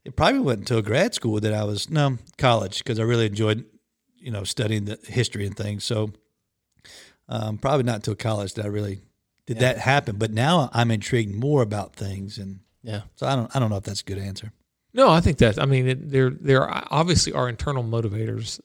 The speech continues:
Speaker 3: about, I mean, they're spiritual motivators in a sense,
Speaker 1: Yeah.
Speaker 3: I think, that are there, but I think they're interest motivators.
Speaker 2: Yeah.
Speaker 3: Anything
Speaker 2: Yeah.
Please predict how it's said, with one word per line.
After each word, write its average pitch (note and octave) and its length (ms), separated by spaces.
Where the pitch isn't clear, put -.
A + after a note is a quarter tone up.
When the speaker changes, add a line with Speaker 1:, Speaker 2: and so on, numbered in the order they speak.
Speaker 3:
about, A2+ 540
I C#3 40
mean, B2 200
they're A#2+ 140
spiritual D3 400
motivators G2+ 600
in A#2 100
a G2+ 100
sense, A2+ 260
Speaker 1:
Yeah. G#2 220
Speaker 3:
I G#2+ 80
think, A2 260
that A2+ 100
are A2 80
there, A2 280
but G#2+ 160
I - 20
think A#2 180
they're - 140
interest - 460
motivators. G#2+ 720
Speaker 2:
Yeah. A2 120
Speaker 3:
Anything B2 440
Speaker 2:
Yeah. G#2 200